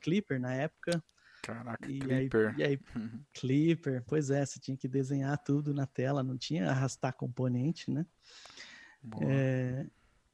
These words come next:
Speaker 1: e aí, aí eu perguntei pra ele, "Pô, é isso aí, muito difícil que você tá fazendo e tal?" E aí ele acabou me explicando na época, eu, eu, cara, eu era muito moleque, eu devia ter uns dez anos. E,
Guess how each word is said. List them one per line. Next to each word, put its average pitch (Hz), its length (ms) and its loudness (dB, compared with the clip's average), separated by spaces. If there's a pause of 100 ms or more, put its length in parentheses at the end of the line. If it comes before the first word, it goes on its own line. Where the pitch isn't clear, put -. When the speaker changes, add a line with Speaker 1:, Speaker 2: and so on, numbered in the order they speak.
Speaker 1:
e 151 100 8
aí, 160 500 8
aí 170 100 8
eu 170 60 4
perguntei 202 320 2
pra 208 160 2
ele, 185 180 4
"Pô, 247 140 2
é 208 60 6
isso 202 200 0
aí, 247 100 0
muito 190 240 -2
difícil 202 500 -4
que - 60 -18
você - 60 -16
tá 139 80 -2
fazendo 143 440 -2
e - 40 -12
tal?" 170 340 -2 (120)
E 160 260 -2
aí 180 80 2
ele 214 100 2
acabou 220 260 4
me 240 60 8
explicando 214 540 2
na 185 140 2
época, 175 320 2
eu, 156 180 4
eu, 151 180 4 (160)
cara, 180 220 4
eu 170 80 4
era 196 140 4
muito 190 360 2
moleque, 156 440 0
eu 143 40 -2
devia 143 200 -2
ter - 100 -10
uns 170 180 -4
dez 151 300 0
anos. 147 380 -6 (800)
E, 127 500 -2